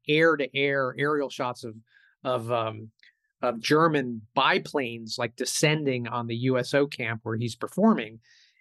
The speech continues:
And these are, they also have a fluidity where you're like, "Wait a minute, you just didn't animate this out of the clear blue sky."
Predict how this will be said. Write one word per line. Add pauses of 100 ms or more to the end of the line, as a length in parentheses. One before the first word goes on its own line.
And
these
are,
they
also
have
a
fluidity
where
you're
like,
"Wait
a
minute,
you
just
didn't
animate
this
out
of
the
clear
blue
sky."